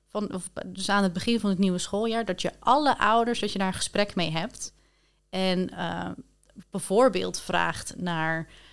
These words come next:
"Goh, zijn er bepaalde belemmeringen voor jouw zoon of dochter om mee te doen met een bepaalde activiteit dit jaar?" Bijvoorbeeld,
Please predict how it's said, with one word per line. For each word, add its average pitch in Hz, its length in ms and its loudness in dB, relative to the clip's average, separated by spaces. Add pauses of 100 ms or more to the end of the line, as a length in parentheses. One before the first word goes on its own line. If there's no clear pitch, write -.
"Goh, 190 420 2
zijn 175 220 -4
er 175 60 -4
bepaalde 190 420 0
belemmeringen 202 720 2
voor 190 260 -2
jouw 185 140 2
zoon 190 260 2
of 185 100 -2
dochter - 360 -2
om 247 180 6
mee 294 200 8
te 208 160 4
doen 165 340 -2 (240)
met 170 160 -6
een 180 60 -2
bepaalde 170 360 0
activiteit 165 640 -6
dit 165 140 -6
jaar?" 160 320 -4
Bijvoorbeeld, 170 720 -6